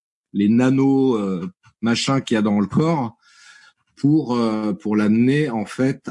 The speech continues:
à sortir de la matrice. Parce que l'idée, en fait, c'est ça, de sortir de la matrice pour découvrir la vraie réalité des choses. Et en fait, moi, j'ai envie, je, c'est ce que,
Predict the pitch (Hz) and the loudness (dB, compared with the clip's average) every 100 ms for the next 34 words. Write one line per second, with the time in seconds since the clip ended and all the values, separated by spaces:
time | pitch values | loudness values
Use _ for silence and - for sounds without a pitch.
0 | - 110 - 143 - - 156 160 202 208 | -8 -6 -2 -4 -2 0 0 0 0 2
1 | 196 190 - 175 - - - - _ _ | 2 0 0 0 0 -6 -10 -14 _ _
2 | _ _ _ _ _ _ _ - - - | _ _ _ _ _ _ _ -16 -10 -8
3 | - 107 113 123 104 104 - 95 - 147 | -2 0 0 -2 -2 -8 -6 -8 -4 -4
4 | 156 _ _ - _ - 95 - 180 - | -6 _ _ -20 _ -6 -4 0 -2 -2
5 | - 156 131 110 101 95 - 127 147 - | -2 -2 0 0 0 0 -2 -4 -4 -8
6 | - _ _ _ _ _ _ - 135 135 | -12 _ _ _ _ _ _ -2 0 0
7 | 117 113 104 - 110 95 131 139 110 101 | -6 -4 -4 -2 -2 0 0 0 -2 -2
8 | 101 87 98 127 127 - 82 98 107 101 | -2 -2 -2 0 -2 -8 -6 -2 0 0
9 | 92 127 104 - 110 85 90 85 - _ | 0 -2 -2 -2 -4 -2 -2 -4 -10 _
10 | _ _ _ _ _ _ _ _ _ - | _ _ _ _ _ _ _ _ _ 0
11 | 135 - 175 131 - - 131 135 113 107 | 0 2 0 -2 -12 -10 -2 -2 -2 -4
12 | 92 - 101 127 127 | -8 -10 -2 -2 -2